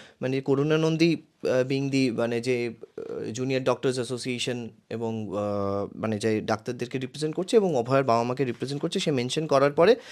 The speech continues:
লার্নেড কোর্টের স্পেসিফিক অবজারভেশন ছিল হচ্ছে হলো যে সিজেআই, মানে, চিফ জাস্টিস, অনারেবল, আহ, অ্যাপেক্স কোর্টের, আহ, যিনি চিফ জাস্টিস, his lordship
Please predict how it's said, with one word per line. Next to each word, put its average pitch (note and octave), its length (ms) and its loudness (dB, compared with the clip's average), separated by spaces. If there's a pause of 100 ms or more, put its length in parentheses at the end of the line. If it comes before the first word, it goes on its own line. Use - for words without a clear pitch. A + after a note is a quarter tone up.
(200)
লার্নেড D#3+ 340 2
কোর্টের G#3+ 280 8
স্পেসিফিক E3+ 560 0
অবজারভেশন D#3 500 6
ছিল F#3 200 0
হচ্ছে F#3 320 2
হলো G#3 200 6 (420)
যে D3 440 6
সিজেআই, C#3+ 500 6 (220)
মানে, A#2+ 200 -4
চিফ D3 200 -4
জাস্টিস, B2+ 340 -2
অনারেবল, A#2+ 340 -2
আহ, A2 600 -2
অ্যাপেক্স B2 320 -4
কোর্টের, B2 420 -2
আহ, F2 60 -10 (460)
যিনি A#2 340 -10
চিফ B2+ 200 -4
জাস্টিস, A#2+ 460 -2 (960)
his C#3+ 100 2
lordship C#3+ 400 4